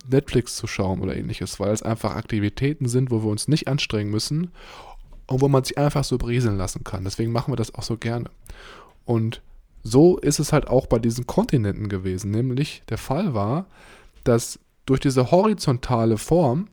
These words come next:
der europäisch-asiatischen Kontinente die klimatische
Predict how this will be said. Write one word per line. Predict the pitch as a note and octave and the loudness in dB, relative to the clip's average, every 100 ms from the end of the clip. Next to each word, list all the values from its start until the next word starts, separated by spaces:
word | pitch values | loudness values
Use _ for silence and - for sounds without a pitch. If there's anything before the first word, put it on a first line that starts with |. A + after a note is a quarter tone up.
| - | -4
der | B2+ | 0
europäisch-asiatischen | A#2+ B2 D3+ B2+ - B2 A#2+ B2 B2 - B2+ A#2 | 2 0 0 -2 -2 -4 0 0 0 -2 -6 -4
Kontinente | D3 F#3+ D3 A2 G#2 A#2+ C#3+ F#3 - - - _ - | -2 0 0 0 -2 0 -2 -2 -10 -20 -20 _ -8
die | C3+ A#2 A#2+ B2 _ _ _ _ - | -2 0 0 -4 _ _ _ _ -4
klimatische | C#3 B2+ B2 D3 D#3+ D3 C#3 B2+ | -2 2 2 2 0 0 2 2